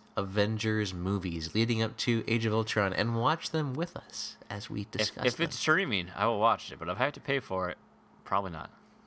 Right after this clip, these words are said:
Speaker 1: Um,
Speaker 2: But,
Speaker 1: I don't
Speaker 2: however,
Speaker 1: know if the
Speaker 2: I am
Speaker 1: Hulk is
Speaker 2: a
Speaker 1: or not.
Speaker 2: I'm gonna throw this out here. I discovered this while we were f-, uh, recording, that if you own a Chromecast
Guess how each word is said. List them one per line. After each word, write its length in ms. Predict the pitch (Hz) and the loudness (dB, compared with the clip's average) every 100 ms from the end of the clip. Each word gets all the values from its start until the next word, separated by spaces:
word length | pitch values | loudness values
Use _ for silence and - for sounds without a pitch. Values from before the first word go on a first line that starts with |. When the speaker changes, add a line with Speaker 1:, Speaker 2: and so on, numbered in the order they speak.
| - - | -18 -4
Speaker 1:
Um, 460 | - 254 302 302 311 | -2 0 0 -2 4
Speaker 2:
But, 140 | 247 277 | 4 4
Speaker 1:
I 40 | |
don't 80 | 311 | 4
Speaker 2:
however, 500 | 139 147 165 165 185 | 4 6 6 4 4
Speaker 1:
know 100 | 196 | 2
if 60 | 180 | 4
the 60 | |
Speaker 2:
I 40 | 117 | 4
am 60 | 147 | 4
Speaker 1:
Hulk 100 | - | 2
is 80 | 123 | 0
Speaker 2:
a 20 | |
Speaker 1:
or 40 | |
not. 160 | 92 - - - - - - | 0 -6 -14 -20 -20 -20 0
Speaker 2:
I'm 100 | 113 | 0
gonna 140 | 127 135 | 2 0
throw 180 | 135 127 | 0 0
this 160 | 117 | 4
out 160 | 127 113 | 4 4
here. 160 | 92 | 0
I 80 | 95 | 0
discovered 400 | 92 - 117 107 | -2 -4 -4 -2
this 180 | 104 - | -4 -2
while 220 | 107 107 | 0 0
we 140 | 104 104 | 0 -4
were 380 | 98 92 85 - | -2 -2 -6 -10
f-, 260 | - - - 98 - | -18 -18 -20 -14 -10
uh, 80 | 98 | -8
recording, 680 | 101 - 151 160 101 95 | -8 -6 -4 -2 -2 -4
that 260 | 95 95 - | -2 0 0
if 260 | 98 - - | -4 -6 -8
you 340 | 123 160 170 | -4 -2 -2
own 240 | 131 151 160 | 0 0 0
a 60 | |
Chromecast 1040 | - - 156 185 - 90 87 87 - - | -4 0 0 0 -2 0 0 0 -4 -6